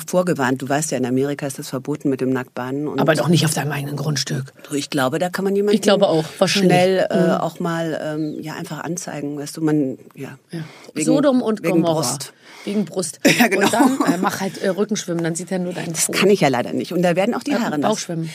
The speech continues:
Speaker 1: Nee, weißt du,
Speaker 2: Bauch-,
Speaker 1: was
Speaker 2: nein,
Speaker 1: ich
Speaker 2: du
Speaker 1: mach?
Speaker 2: musst Bauchschwimmen.
Speaker 1: Nee,
Speaker 2: Bauchschwimmen.
Speaker 1: ich renn im Pool auf der kurzen Strecke. Und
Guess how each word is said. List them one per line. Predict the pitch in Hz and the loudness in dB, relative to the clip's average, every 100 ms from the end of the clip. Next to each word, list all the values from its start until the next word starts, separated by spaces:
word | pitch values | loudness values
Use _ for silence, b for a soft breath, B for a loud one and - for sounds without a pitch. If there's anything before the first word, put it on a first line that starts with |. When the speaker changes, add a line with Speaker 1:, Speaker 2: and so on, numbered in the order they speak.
| - | -2
Speaker 1:
Nee, | 208 | 2
weißt | 220 226 | 2 2
du, | |
Speaker 2:
Bauch-, | |
Speaker 1:
was | 214 | 4
Speaker 2:
nein, | 226 | 6
Speaker 1:
ich | |
Speaker 2:
du | |
Speaker 1:
mach? | 202 | 4
Speaker 2:
musst | 208 | 2
Bauchschwimmen. | - 202 - 156 151 | 0 -2 -2 -6 -6
Speaker 1:
Nee, | |
Speaker 2:
Bauchschwimmen. | 170 208 233 156 | 2 4 4 2
Speaker 1:
ich | 156 - | -6 0
renn | 196 277 | 2 4
im | 143 131 | 2 0
Pool | - 104 160 - | -2 -4 -6 -6
auf | 160 170 | -4 -2
der | 185 | 0
kurzen | 226 214 196 | 0 -2 -4
Strecke. | - 180 185 170 214 320 B B B B | -4 -6 -4 -2 -4 -4 B B B B
Und | 170 | 0